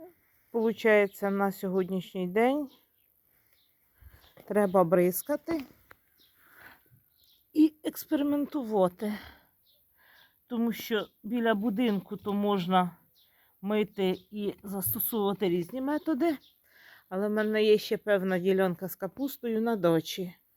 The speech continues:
Там, е, потрібно діяти, знаєте, ото, е, не маю права на помилку. Потрібно вже як обробити, то щоб було точно надійно.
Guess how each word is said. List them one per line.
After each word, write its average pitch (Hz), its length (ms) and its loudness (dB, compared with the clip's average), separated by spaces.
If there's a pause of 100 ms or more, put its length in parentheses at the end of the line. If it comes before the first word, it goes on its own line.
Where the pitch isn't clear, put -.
(540)
Там, 208 280 2
е, 190 520 4
потрібно 190 480 0
діяти, 175 400 -4
знаєте, 202 460 -6
ото, 170 300 -4 (560)
е, 165 280 4 (500)
не 208 140 2
маю 226 400 4
права 208 500 6
на 196 160 4
помилку. 185 760 0
Потрібно 185 440 0
вже 180 120 4
як 175 180 4
обробити, 175 600 4
то 220 140 -10
щоб 180 180 -4
було 165 280 0
точно 214 440 -4
надійно. 143 640 -2